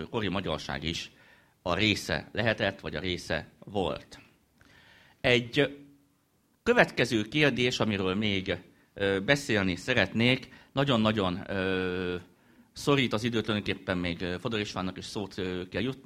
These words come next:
ö, szót kell jutnia, ugye az, hogy ezek a birodalmak, ezek, vagy ezek a, ö,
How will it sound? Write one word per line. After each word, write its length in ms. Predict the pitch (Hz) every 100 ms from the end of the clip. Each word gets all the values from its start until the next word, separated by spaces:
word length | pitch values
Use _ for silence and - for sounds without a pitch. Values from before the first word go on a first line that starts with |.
| -
ö, 200 | 117 110
szót 220 | 110 107
kell 120 | -
jutnia, 500 | 117 131 139 143 147 - - - -
ugye 180 | 120 -
az, 480 | 151 160 170 185 175 - - _ _ _ - -
hogy 420 | 139 135 110 - - _ _ _ _ _ _ _ -
ezek 560 | 160 185 151 98 - - _ _
a 220 | - 92 85
birodalmak, 840 | 160 147 113 95 95 117 - - - _ _ _ _
ezek, 580 | - 143 156 143 147 - - _
vagy 160 | - 131
ezek 240 | 143 107
a, 160 | 82 -
ö, 680 | 98 98 98 95 92 92